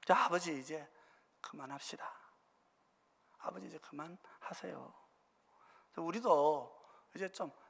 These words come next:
행복하게 좀 살 수 있잖아요, 우리도. 이제 집도 이사 왔고, 좀 넓은 집으로 이사 왔고, 이제 좀 우리가 행복하게 살 수 있습니다.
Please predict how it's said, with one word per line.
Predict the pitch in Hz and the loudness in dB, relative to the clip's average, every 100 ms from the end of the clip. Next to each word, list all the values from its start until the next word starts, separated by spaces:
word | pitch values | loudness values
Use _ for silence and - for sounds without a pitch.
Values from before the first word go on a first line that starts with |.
| - | -12
행복하게 | - 190 214 - 262 180 | -10 -2 4 6 6 4
좀 | 151 127 - - - | 0 0 -10 -20 -16
살 | - 214 | 4 6
수 | 226 311 | 6 4
있잖아요, | 214 226 269 - - - | 6 6 4 -4 -16 -16
우리도. | 160 151 - - - _ _ _ - - _ | -14 -12 -16 -20 -20 _ _ _ -20 -20 _
이제 | 196 | -4
집도 | 220 208 | -4 -2
이사 | 285 147 151 | -2 4 6
왔고, | 147 - 165 156 - - _ | 6 2 -6 -8 -16 -20 _
좀 | - 143 | -6 2
넓은 | 170 160 | 4 4
집으로 | 143 139 131 | -2 -6 -8
이사 | - 139 | -8 -10
왔고, | 139 - 160 - _ _ _ _ _ _ | -10 -12 -18 -20 _ _ _ _ _ _
이제 | - 196 202 | -12 -10 -10
좀 | - 190 | -10 -10
우리가 | 165 226 175 - - - | -8 -4 -4 -6 -14 -14
행복하게 | - 214 240 262 233 | 2 8 10 10 8
살 | 196 165 | 6 4
수 | 147 196 | 4 -2
있습니다. | 143 160 156 160 - - | -6 -8 -8 -8 -12 -16